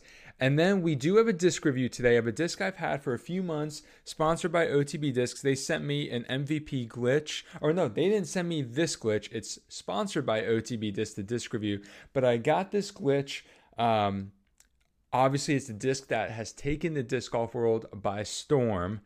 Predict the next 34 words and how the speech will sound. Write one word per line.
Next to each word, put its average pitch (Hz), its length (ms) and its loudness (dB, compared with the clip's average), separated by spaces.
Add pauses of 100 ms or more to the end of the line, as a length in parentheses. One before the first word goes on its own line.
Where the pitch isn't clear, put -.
(360)
Uh, 92 440 2 (360)
and 113 140 -2
I'm 110 160 -2
really 139 260 10
excited 123 360 4
to 110 140 -4
talk 113 240 0
about 110 220 0
the 101 80 0
glitch 98 300 -2
with 101 160 -4
you 98 100 -2
guys. 92 400 0 (260)
We 127 160 -2
have 151 320 0
some 131 300 -4
current 160 480 -4
events, 131 600 -2 (380)
uh, 104 140 -4
to - 160 -4
discuss, 107 800 -2
some 127 240 -4
things 127 260 -2
that 117 300 4
m-, 120 480 -4
maybe 127 400 -4
all 117 320 2
of 135 100 0
you, 151 240 2
if 120 140 -4
not 117 260 -2
some 151 300 -4
of 120 120 -2
you, 113 280 0